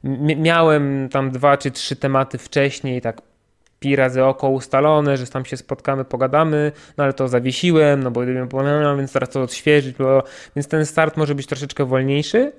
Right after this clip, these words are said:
ale będę się starał na bieżąco wam te treści dostarczać, żebyście czuli się dobrze z tym, że, y, dajecie na Patronite sto złotych, tak jak powinniście.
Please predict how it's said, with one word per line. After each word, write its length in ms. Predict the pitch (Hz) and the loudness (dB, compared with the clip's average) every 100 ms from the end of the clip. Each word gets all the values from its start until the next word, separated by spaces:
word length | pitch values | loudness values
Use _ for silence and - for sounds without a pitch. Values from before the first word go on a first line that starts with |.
| _ _ _ - _ _ _ _ - | _ _ _ -20 _ _ _ _ -4
ale 640 | 175 185 175 170 170 160 - - | 0 2 2 2 2 -2 -8 -6
będę 260 | 147 147 143 | -2 0 -2
się 120 | 139 | -6
starał 300 | - 139 135 | 0 2 2
na 120 | 135 | 0
bieżąco 760 | 131 127 127 127 127 120 120 123 _ _ _ _ _ - - | -2 0 -2 -2 -2 -2 -2 -8 _ _ _ _ _ -20 -8
wam 160 | 117 110 | -6 -4
te 120 | 113 | -2
treści 320 | 120 110 - | -2 -2 -4
dostarczać, 680 | 117 - 156 - 143 135 - _ _ - - _ _ - | -8 0 0 2 2 0 -4 _ _ -20 -20 _ _ -6
żebyście 920 | 131 143 135 - 139 127 123 120 117 - _ _ | -2 -2 -2 -4 0 2 4 2 -2 -8 _ _
czuli 260 | - 170 160 | -2 0 2
się 120 | 156 | 0
dobrze 280 | 143 156 143 | 2 2 2
z 60 | - | 0
tym, 180 | 165 | 0
że, 180 | 151 156 139 139 139 143 | 2 2 0 -2 2 2
y, 40 | |
dajecie 440 | 135 143 147 143 147 | 4 4 6 4 0
na 140 | 139 | 0
Patronite 480 | 139 139 135 127 127 | 0 0 0 0 0
sto 140 | 139 | -2
złotych, 320 | 123 117 110 | 0 -2 -4
tak 140 | - 113 | -8 -8
jak 140 | 110 | -6
powinniście. 480 | - 120 110 98 - | -4 -4 -6 -8 -16